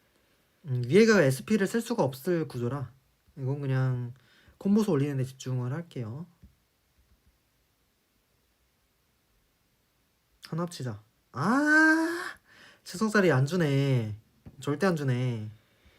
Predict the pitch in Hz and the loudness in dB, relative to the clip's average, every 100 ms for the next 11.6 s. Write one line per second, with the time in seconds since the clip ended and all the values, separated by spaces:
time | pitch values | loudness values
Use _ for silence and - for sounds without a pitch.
0 | _ - _ _ _ _ 196 214 220 - | _ -20 _ _ _ _ 8 10 10 6
1 | - 254 294 302 311 294 262 165 156 226 | 6 8 6 10 10 10 10 10 10 8
2 | 262 254 247 208 185 170 139 131 196 269 | 8 6 4 4 6 6 6 6 6 6
3 | - 285 277 254 220 185 175 240 277 269 | 4 0 4 6 6 4 4 2 2 2
4 | 240 208 180 147 127 123 190 160 127 117 | 4 4 2 0 0 2 2 2 0 0
5 | 104 123 165 185 151 123 - - - - | -4 -4 -2 -2 -4 -4 -6 -14 -20 -20
6 | - - - _ 131 131 208 214 202 175 | -20 -20 -20 _ -12 -6 -4 -2 -2 -2
7 | 147 131 - 254 240 170 147 127 113 185 | -2 -4 -4 -2 0 0 -2 -4 -4 -8
8 | - _ _ _ _ _ _ _ _ _ | -14 _ _ _ _ _ _ _ _ _
9 | _ - 139 220 226 147 185 247 170 170 | _ -6 6 8 8 6 10 10 12 10
10 | 214 262 226 170 208 165 180 233 - - | 8 8 8 8 6 6 6 6 6 4
11 | 214 190 160 170 156 | 0 2 2 2 0